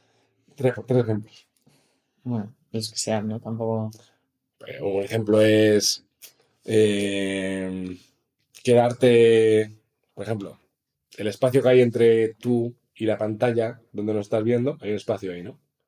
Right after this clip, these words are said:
Speaker 1: Pues hay una práctica que es pon tu atención en la espacialidad,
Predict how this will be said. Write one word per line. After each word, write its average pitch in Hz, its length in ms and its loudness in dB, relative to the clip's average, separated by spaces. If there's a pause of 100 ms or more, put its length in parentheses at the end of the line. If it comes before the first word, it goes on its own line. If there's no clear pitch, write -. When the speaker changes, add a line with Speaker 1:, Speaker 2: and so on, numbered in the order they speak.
(440)
Speaker 1:
Pues - 140 -12
hay 110 60 2
una 113 120 0
práctica 110 340 2
que 107 120 4
es - 260 -4 (1700)
pon 131 140 4
tu 131 60 2
atención 113 300 2
en 113 60 2
la 110 40 4
espacialidad, 101 640 -6